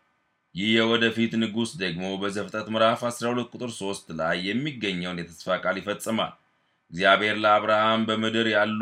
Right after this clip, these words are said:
ሕዝቦች ሁሉ በአንተ ይባረካሉ" ብሎ የነገረው ቃል ይፈጸማል። በዚህ ንጉሥ አማካኝነት የእግዚአብሔር መንግሥት ወደ ዓለም ሁሉ ይደርሳል። የአሕዛብ መታዘዝ ለዚያ ታላቅ የይሁዳ ንጉሥ ይሰጠዋል። ሙሴ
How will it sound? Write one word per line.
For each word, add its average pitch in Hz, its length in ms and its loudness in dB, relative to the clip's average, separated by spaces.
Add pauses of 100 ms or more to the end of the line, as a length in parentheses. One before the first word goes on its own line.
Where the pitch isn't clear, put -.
(100)
ሕዝቦች 95 480 -2
ሁሉ 82 160 -8 (120)
በአንተ 87 380 0
ይባረካሉ" 101 680 0 (100)
ብሎ 95 160 -6
የነገረው 87 680 -4
ቃል 95 280 -2
ይፈጸማል። 107 580 -4 (680)
በዚህ 113 460 0
ንጉሥ 147 320 -2
አማካኝነት 139 840 2
የእግዚአብሔር 95 1000 -2
መንግሥት 104 600 -4
ወደ 87 220 -4
ዓለም 98 300 0
ሁሉ 104 180 -6 (100)
ይደርሳል። 104 500 -2 (400)
የአሕዛብ 95 600 6
መታዘዝ 110 540 -4
ለዚያ 107 400 0
ታላቅ 90 440 0
የይሁዳ 87 380 -6 (100)
ንጉሥ 90 340 -6
ይሰጠዋል። 95 520 -2 (800)
ሙሴ 156 320 2